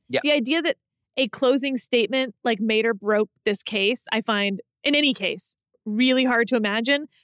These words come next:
Speaker 2: unless you were like, "Hey, my client is guilty." And, like, the fact that there's not a whole lot of quotes from it to show how, like, the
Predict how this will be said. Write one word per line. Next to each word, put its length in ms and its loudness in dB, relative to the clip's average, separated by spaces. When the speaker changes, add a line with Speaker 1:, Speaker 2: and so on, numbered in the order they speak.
Speaker 2:
unless 360 2
you 60 0
were 60 4
like, 160 2
"Hey, 180 2
my 140 0
client 300 0
is 100 2
guilty." 480 -2
And, 120 2
like, 180 2
the 100 -2
fact 360 0
that 120 2
there's 120 0
not 140 2
a 40 -2
whole 160 4
lot 140 2
of 100 -2
quotes 320 2
from 240 0
it 260 0
to 80 -8
show 440 2
how, 200 -4
like, 220 -2
the 180 2